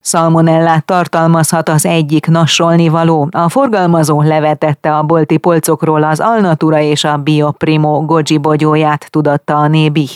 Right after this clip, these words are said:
A száz grammos kiszerelésű termékeket a Müller drogéria árulja itthon. A hatóság honlapján elérhető, hogy mely minőségmegőrzési idejű árucikkek érintettek.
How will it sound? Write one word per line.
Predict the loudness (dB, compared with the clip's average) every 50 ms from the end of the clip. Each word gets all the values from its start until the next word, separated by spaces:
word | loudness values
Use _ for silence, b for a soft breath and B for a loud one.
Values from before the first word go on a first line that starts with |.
| -18 _ _
A | -6 -4 -2 -2
száz | 0 0 0 0 0 0 0
grammos | 0 0 0 0 0 0 0 0 -2
kiszerelésű | -2 -2 -2 -2 0 0 0 0 2 2 2 2 0 0 0 0
termékeket | 0 0 0 2 2 2 0 0 0 -2 -4 -2 -4 -4 -2 -2
a | 0
Müller | 0 2 2 2 2 2 2 2 0 0 -2 -2
drogéria | -2 -2 0 0 0 0 0 0 0 0 0
árulja | 0 -2 0 0 0 2 2 0 0
itthon. | 0 0 -2 -2 0 -2 0 0 0 -2 -4
A | -6 -4
hatóság | -4 -2 -2 -2 -2 -2 0 0 0 0 0 -2 -2 -2
honlapján | -2 -2 0 0 0 0 0 -2 -2 -2 -2 0
elérhető, | 0 0 0 0 2 2 2 0 0 0 0 0
hogy | 0 0 0 -2
mely | -2 -2 -4 -4 -4
minőségmegőrzési | -4 -4 -4 -2 -2 -2 -2 0 0 0 0 0 -2 -2 0 0 0 -2 0 -2 -2 0 0 0 -2 -2 -2
idejű | -2 -2 0 0 0 2 0 0
árucikkek | -2 -2 -2 -2 0 -2 -2 0 0 -2 -2 -2 -4 -4 -4 -4 -2
érintettek. | -2 -2 0 0 0 0 0 -2 -4 -6 -6 -4 -6 -6 -6 _ -12 _